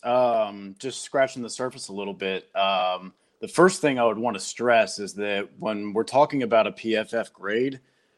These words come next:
we're talking about how P F F is grading production on the field. We're not grading the talent of players.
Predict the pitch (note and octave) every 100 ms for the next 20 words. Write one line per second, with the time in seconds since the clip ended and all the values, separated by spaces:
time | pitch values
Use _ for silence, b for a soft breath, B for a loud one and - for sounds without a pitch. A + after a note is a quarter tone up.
0 | _ - - C#3 B2+ C3 B2 A2+ A#2 A2+
1 | A2 - A2+ G#2 A#2 A2+ G#2+ A2 A2 G#2
2 | F#2+ G#2 G#2 G#2 F#2+ - F#2+ A2+ A2+ -
3 | A2 G2+ F#2+ - G2+ F2+ - F2 G#2 G#2+
4 | F#2+ G#2+ G#2+ G2+ G2+ F#2 - G#2 F#2+ F2+
5 | F2 - F#2+ - - A2 F2 B1+ -